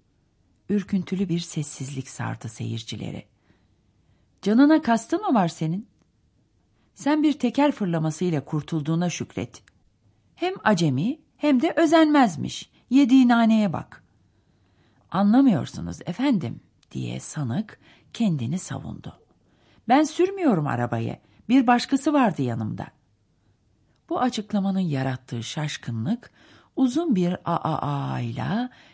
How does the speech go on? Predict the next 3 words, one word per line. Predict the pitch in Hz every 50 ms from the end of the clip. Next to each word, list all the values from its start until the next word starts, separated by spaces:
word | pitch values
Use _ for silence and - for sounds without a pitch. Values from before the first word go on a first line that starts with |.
| _ _ _ -
dile | 185 165 139 131
getirildi. | 123 - 120 117 - - - 90 - - - - - - _ _ _ _ _ _ _ _ _ _ _ _ _ _ _ _ _ _ _ _ _
Derken | 294 311 294 202 - - 62 65